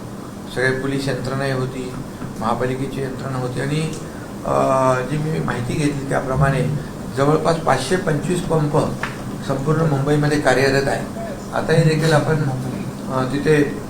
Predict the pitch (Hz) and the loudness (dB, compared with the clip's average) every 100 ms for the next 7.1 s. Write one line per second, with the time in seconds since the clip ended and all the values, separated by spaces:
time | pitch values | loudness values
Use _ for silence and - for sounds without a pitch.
0 | - 139 135 151 147 147 147 147 156 139 | -2 0 2 2 4 4 4 2 2 4
1 | 131 143 123 - 135 - 160 - 139 151 | 4 6 4 0 -4 -2 -4 -2 0 2
2 | 151 - - 147 143 131 - - - - | 2 -4 2 4 4 2 -4 -4 -6 -4
3 | - 135 135 143 143 143 123 135 143 143 | 0 0 0 0 0 2 0 0 -2 2
4 | 139 127 127 127 - 101 - - - - | 4 4 2 -2 -2 -4 -6 -8 -10 -10
5 | - 123 127 139 135 131 131 127 127 - | -8 -4 0 2 2 0 -2 -2 -2 0
6 | 160 160 - 147 156 143 160 160 143 - | 0 2 4 4 4 2 2 0 0 -2
7 | 117 | -2